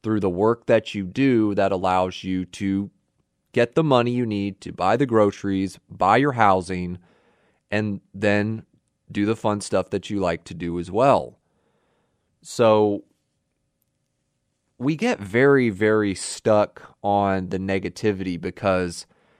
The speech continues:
it's sort of like the patch of dirt on the wedding dress that we talk about that comes out of Covey as well. Because if you're gonna see,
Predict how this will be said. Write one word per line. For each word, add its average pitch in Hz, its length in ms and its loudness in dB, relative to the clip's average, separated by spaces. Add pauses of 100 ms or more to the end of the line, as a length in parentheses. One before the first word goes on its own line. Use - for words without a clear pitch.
(220)
it's 117 220 0
sort 175 320 -2
of 131 100 -4
like 120 340 2
the 104 140 2
patch 110 380 4
of 90 220 -8
dirt 101 320 2
on 95 160 -2
the 90 80 -2
wedding 98 340 0
dress 80 520 -8 (480)
that 95 180 0
we 90 100 -4
talk 87 300 -2
about 87 260 -2
that 87 140 -6
comes 95 260 -6
out 90 120 -2
of 82 100 -6
Covey 87 280 -2
as 85 160 -8
well. 92 220 -2
Because 90 320 -8
if 92 100 -10
you're 131 120 -6
gonna 202 180 -2
see, 131 500 0